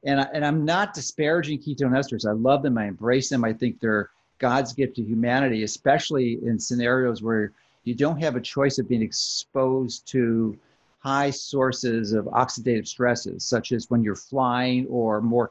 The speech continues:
commonly when you're exposed to a s-, a cat scan. And I mean, the ionizing radiation damage caused from that is, is ex-, is so dramatic. And these ketone esters can mitigate a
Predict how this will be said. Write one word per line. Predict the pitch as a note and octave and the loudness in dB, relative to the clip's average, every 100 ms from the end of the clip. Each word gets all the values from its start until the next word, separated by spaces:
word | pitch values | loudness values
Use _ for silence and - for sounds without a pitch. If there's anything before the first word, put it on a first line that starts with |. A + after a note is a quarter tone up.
| - | -4
commonly | C3 D3 C3+ B2 A#2 | -2 2 2 0 0
when | A2 A2+ | 0 0
you're | G2+ | -2
exposed | - - A#2+ - | -4 2 2 2
to | G2+ | -4
a | |
s-, | - - - | -4 -8 -10
a | |
cat | - - A#2 A2+ | -12 -4 0 0
scan. | - - F2+ F2 - _ _ _ _ _ - | -2 -6 -6 -6 -12 _ _ _ _ _ -4
And | A#2 A2+ A2+ - | 0 2 0 -2
I | B2+ | -2
mean, | C3 B2 | 2 2
the | B2+ - | 0 -2
ionizing | C3+ D#3+ D#3+ C#3+ C#3+ C3+ C3 B2+ A#2+ | 0 0 0 0 0 0 0 0 0
radiation | C3+ B2+ B2 B2 A#2 | 0 2 0 0 -2
damage | A#2 A2+ A2+ - - | 0 2 0 -2 -10
caused | - A#2+ A#2+ A#2+ | -4 0 0 0
from | A2 | -2
that | G2+ G2+ | -2 -2
is, | F#2+ | -6
is | - A2 - | -8 -8 -6
ex-, | - - - - | -4 -2 -2 -4
is | B2 A2 | -6 -4
so | - - D#3 D3 C#3+ | -4 -2 2 2 2
dramatic. | A#2 A#2+ A#2 F#2+ F2+ | -2 0 0 -2 -2
And | A2 G2+ F#2+ | -4 -2 2
these | A#2+ - | 0 0
ketone | - E3 E3+ C3 A2+ | -2 -2 0 -2 0
esters | A#2+ B2+ G#2+ F#2+ - | 0 0 -4 -6 -4
can | A2 G2+ _ _ _ - | -4 -4 _ _ _ -6
mitigate | C#3 F3 C3 A#2 G#2+ | 0 0 0 -2 -4
a | G#2+ | -6